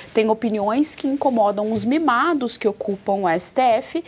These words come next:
e fazer com que essas pessoas sejam perseguidas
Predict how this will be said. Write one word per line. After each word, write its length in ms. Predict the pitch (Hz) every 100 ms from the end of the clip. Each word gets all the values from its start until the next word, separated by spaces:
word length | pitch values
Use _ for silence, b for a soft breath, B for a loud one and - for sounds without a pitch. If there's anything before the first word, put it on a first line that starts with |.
| B B B
e 60 | 440
fazer 400 | 480 440 392 392
com 160 | 427 403
que 120 | 427
essas 260 | 392 381
pessoas 540 | - 370 - 359 359 - -
sejam 540 | - 302 294 294 339 B B B -
perseguidas 1300 | 320 381 - - 370 320 247 311 233 180 160 -